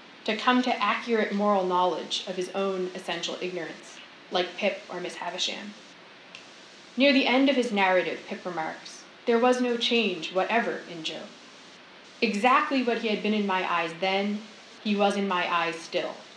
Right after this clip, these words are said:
just as simply faithful, just as simply right." Outside of narrator Pip's direct praise, however, the plot gives glimpses of Joe that problemize his, problematize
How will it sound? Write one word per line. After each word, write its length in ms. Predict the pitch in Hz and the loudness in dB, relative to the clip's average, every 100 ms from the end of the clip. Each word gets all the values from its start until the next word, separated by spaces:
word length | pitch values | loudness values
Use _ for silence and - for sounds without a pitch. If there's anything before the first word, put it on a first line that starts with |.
| - - - | -20 -20 -8
just 380 | 196 247 262 - | 6 8 8 2
as 200 | 208 180 | -4 -4
simply 400 | - 233 220 208 | -4 -4 -2 -4
faithful, 640 | - 185 180 - 180 180 180 - - - | -2 0 0 0 -2 -2 -8 -18 -20 -6
just 360 | 196 208 - - | 2 2 2 -6
as 180 | 185 180 | -6 -4
simply 400 | 185 175 175 165 | -6 -8 -8 -8
right." 380 | 151 147 - - - - - - - - - - - - - - - - - - | -8 -8 -12 -16 -20 -20 -20 -20 -20 -20 -20 -20 -20 -20 -18 -18 -20 -20 -2 6
Outside 500 | 302 349 277 233 214 | 8 8 6 6 6
of 120 | 202 | 2
narrator 420 | 196 196 202 190 | 4 4 4 0
Pip's 340 | 185 196 - | 0 -2 -4
direct 540 | 180 190 190 190 - - | -4 0 0 0 -6 -8
praise, 460 | - 330 226 160 | -2 0 0 -2
however, 420 | - 170 170 160 175 - - - - - | -6 -8 -8 -10 -12 -14 -18 -20 -14 -8
the 60 | |
plot 420 | 214 294 320 226 | 2 6 6 4
gives 260 | 208 247 214 | 2 2 2
glimpses 600 | 208 220 247 240 220 185 | -2 2 2 2 -2 -2
of 140 | 180 | -4
Joe 320 | 160 160 151 160 - | -4 -2 -2 -6 -8
that 220 | - 190 - - | -4 -2 -4 0
problemize 720 | 240 220 202 170 160 - - | 2 2 0 -4 -6 -10 -10
his, 200 | 185 - - - - | -10 -10 -16 -18 6
problematize 800 | 262 254 220 180 - 160 160 180 | 8 8 6 -2 -4 -6 -8 -12